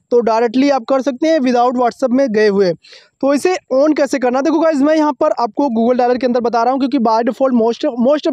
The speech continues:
cases में लोग Google का ही डायलर यूज़ करते हैं। बहुत लोगों को पता भी नहीं होता कि Vivo डायलर भी रिप्लेस होता है, तो वो भी Google डायलर ही यूज़ करते हैं। तो Google डायलर के अंदर बता रहा हूँ और मेरी एक डेडिकेटेड वीडियो आएगी जिसमें टोटल फ़ोन्स के ऊपर हो जाएगी, जो कि Vivo डायलर के अंदर।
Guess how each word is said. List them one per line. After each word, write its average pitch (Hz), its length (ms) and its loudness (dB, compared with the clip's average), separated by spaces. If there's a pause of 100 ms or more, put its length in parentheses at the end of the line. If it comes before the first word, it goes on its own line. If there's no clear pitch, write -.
cases 262 180 0
में 277 120 2
लोग 262 140 0
Google 240 360 0
का 262 100 2
ही 262 140 -2
डायलर 240 260 0
यूज़ 226 300 0
करते 233 200 -2
हैं। 262 120 -2 (320)
बहुत 226 180 0
लोगों 247 140 0
को 240 80 -2
पता 233 260 0
भी 254 120 0
नहीं 247 120 2
होता 233 240 0
कि 262 220 0
Vivo 233 200 2
डायलर 233 240 0
भी 240 120 0
रिप्लेस 226 320 -2
होता 226 200 -2
है, 320 60 -2 (340)
तो 247 60 -2
वो 269 120 2
भी 311 100 0
Google 262 300 0
डायलर 262 200 0
ही 262 120 2
यूज़ 254 260 2
करते 254 200 0
हैं। 277 40 0
तो 285 60 0
Google 233 300 0
डायलर 247 140 2
के 254 100 -2
अंदर 226 160 0
बता 202 240 0
रहा 220 120 0
हूँ 311 140 -2 (320)
और 214 140 0
मेरी 240 200 2
एक 269 80 0
डेडिकेटेड 247 440 -2
वीडियो 247 200 0
आएगी 269 220 0
जिसमें 247 260 0 (480)
टोटल 247 360 0
फ़ोन्स 254 360 -2
के 269 80 -2
ऊपर 247 200 0
हो 240 120 0
जाएगी, 240 260 0
जो 262 100 0
कि 262 100 -2
Vivo 226 220 2
डायलर 196 260 0
के 190 100 -4
अंदर। 170 160 -2